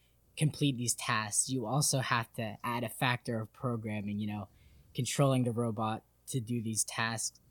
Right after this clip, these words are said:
And they can range in difficulty, be very hard, very easy. But obviously, that strains the amount of points you'll get for either one.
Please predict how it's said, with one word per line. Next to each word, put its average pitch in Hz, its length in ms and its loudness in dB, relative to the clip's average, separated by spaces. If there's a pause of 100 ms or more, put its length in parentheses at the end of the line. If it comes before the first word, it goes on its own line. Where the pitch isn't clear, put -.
(360)
And 139 240 2
they 151 120 6
can 135 260 2
range 143 320 4
in 127 120 2
difficulty, 110 840 -6 (420)
be 113 140 -2
very 131 260 2
hard, 113 500 -2 (380)
very 123 280 0
easy. 107 540 -6 (280)
But - 80 -12
obviously, 123 520 0
that 113 240 -4 (760)
strains 139 580 2
the 131 120 -2
amount 123 220 0
of 113 140 -8
points 120 300 -2
you'll 110 140 -2
get 98 360 -8
for 113 80 -6
either 95 320 -6
one. 92 300 -14